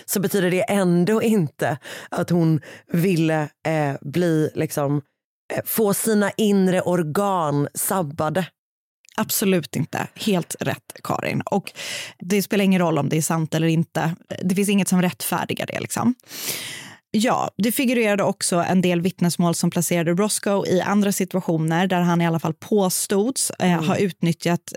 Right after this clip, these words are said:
Speaker 2: eh, andra kvinnor sexuellt. Andra menade att Roscoe hade våldtagit Virginia för att hon nekat hans invit om sex. Eh, och vissa hävdade att de också hört honom prata om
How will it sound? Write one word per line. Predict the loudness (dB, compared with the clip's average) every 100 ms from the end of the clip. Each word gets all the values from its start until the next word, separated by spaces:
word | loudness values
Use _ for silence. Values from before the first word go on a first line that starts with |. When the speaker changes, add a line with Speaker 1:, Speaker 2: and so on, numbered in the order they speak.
| -2
Speaker 2:
eh, | 0 0 0
andra | 0 0 -2
kvinnor | 0 0 2 0
sexuellt. | -2 -4 -2 -2 -2 -4 -8 -12 -12 -16 -14 -14 -14 -18 -20 -6
Andra | 0 2 2 2 0 -2
menade | 0 2 2 2 2 2 0
att | 0 -4 -2
Roscoe | -2 -2 0 0
hade | 2 0
våldtagit | 0 0 0 -2 0
Virginia | -2 0 2 2 2
för | -2
att | 0
hon | 4
nekat | 4 2 -2 -6 -2
hans | -2 -2 2
invit | 2 2 0 0
om | 0
sex. | 0 -2 -4 -4 -4 -4
Eh, | 0 2 2 0 -2
och | -4 -4 -2
vissa | -2 0 0
hävdade | 0 0 0 0
att | 0 -2 -6 -10 -8
de | -2 0 0
också | 0 -2 -4 -2
hört | 0 0 -2
honom | -2 0 -2
prata | -2 0 0 -2 -4 -2
om | 0 0 -2